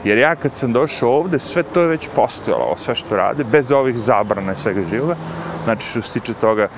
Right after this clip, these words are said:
besplatan, a, vakcinacija za grip, dođite, uđite ovde, za džabe,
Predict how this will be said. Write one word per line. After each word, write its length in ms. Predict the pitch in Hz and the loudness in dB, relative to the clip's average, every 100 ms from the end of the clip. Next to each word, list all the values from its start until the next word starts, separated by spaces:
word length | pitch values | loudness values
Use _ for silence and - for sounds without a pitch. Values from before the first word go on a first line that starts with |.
| - - | -14 -4
besplatan, 960 | 101 113 110 - 110 - 107 107 104 107 - - | 2 4 4 -2 -2 2 2 2 0 -2 -6 -6
a, 260 | 95 101 104 101 - - - | -4 -2 -2 -6 -14 -16 -4
vakcinacija 680 | 113 - - 113 107 101 110 | -2 -2 -2 0 -2 -2 -2
za 120 | 101 | -2
grip, 360 | 101 104 104 104 - | 0 0 0 -2 0
dođite, 480 | 104 101 98 98 104 | 2 2 0 -2 -2
uđite 400 | 98 98 98 107 | 0 -2 -2 2
ovde, 400 | 98 95 95 98 | 2 2 0 -2
za 120 | 92 | -2
džabe, 680 | 92 104 95 95 98 98 98 | 0 2 0 0 -4 -2 -4